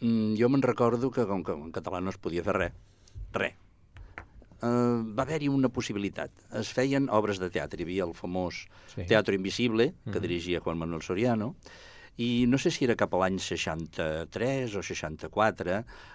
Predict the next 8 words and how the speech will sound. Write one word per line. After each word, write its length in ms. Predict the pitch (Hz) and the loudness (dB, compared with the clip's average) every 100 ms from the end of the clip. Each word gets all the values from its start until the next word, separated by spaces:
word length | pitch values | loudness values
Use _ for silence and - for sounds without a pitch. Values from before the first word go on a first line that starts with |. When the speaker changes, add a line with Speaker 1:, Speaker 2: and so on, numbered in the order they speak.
| - | -10
Speaker 1:
ens 180 | 92 85 | -8 -4
van 180 | 95 117 | 0 0
autoritzar 800 | 110 107 151 185 120 92 82 101 - - - - - - | 0 0 2 2 0 -2 -2 -4 -14 -20 -20 -20 -20 -4
a 100 | 98 | -2
fer 180 | - 110 | 4 6
obres 460 | 101 107 123 135 - - - - - - | 6 6 2 0 -10 -18 -20 -20 -20 -8
en 160 | 104 92 | -4 -2
català. 420 | 90 73 - | -2 -4 -8